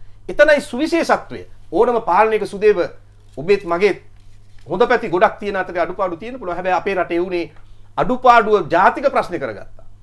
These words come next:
නොතිබුණු ලැම්බෝගිනිය ජාතික ප්‍රශ්නේ වුණා. වික්‍රමසිංහල බලයට ඇවිල්ලා මේ රට බෙදෙන දිශාවට ය-, ගියොත් කියන ප්‍රශ්නේ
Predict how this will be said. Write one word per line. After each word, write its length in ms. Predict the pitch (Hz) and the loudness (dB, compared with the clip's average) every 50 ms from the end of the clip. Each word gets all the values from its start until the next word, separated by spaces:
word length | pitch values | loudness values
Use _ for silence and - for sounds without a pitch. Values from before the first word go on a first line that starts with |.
| - - - - - - - - | -20 -20 -20 -20 -20 -20 -18 -12
නොතිබුණු 480 | 113 131 185 190 - 285 277 294 269 233 | -4 -2 -2 -2 -2 -4 -4 0 0 0
ලැම්බෝගිනිය 600 | 196 180 180 214 240 285 277 262 269 254 240 202 | 2 2 0 2 6 4 4 4 4 0 0 0
ජාතික 320 | 170 180 208 262 - 311 294 262 | 2 2 2 2 2 2 0 2
ප්‍රශ්නේ 300 | 247 208 - - 196 185 | 2 0 -2 -2 -6 -4
වුණා. 340 | 180 180 170 170 - - - - - - | -2 0 0 -2 -2 -6 -12 -18 -20 -14
වික්‍රමසිංහල 680 | - 233 - - 254 247 233 220 233 240 233 220 220 208 | -10 -8 -6 0 0 2 2 0 -2 -2 -2 2 2 4
බලයට 380 | 175 185 190 220 233 233 226 233 | 6 6 6 8 6 6 6 4
ඇවිල්ලා 300 | 226 220 220 214 208 202 | 0 0 0 -2 -2 0
මේ 120 | 208 214 | 0 -2
රට 220 | 208 - 202 170 | -2 -2 -4 -6
බෙදෙන 260 | 175 185 208 233 269 262 | -6 -4 -2 -2 -2 -2
දිශාවට 400 | 233 - 262 247 240 233 - 220 | -2 2 2 4 4 2 2 2
ය-, 200 | 220 214 220 - | 0 0 0 -2
ගියොත් 260 | 180 202 208 202 - | -2 -2 -2 -2 -2
කියන 200 | - 214 196 185 | -6 -6 -6 -6
ප්‍රශ්නේ 400 | 190 190 180 - 175 180 175 160 | -6 -6 -8 -6 -8 -10 -10 -10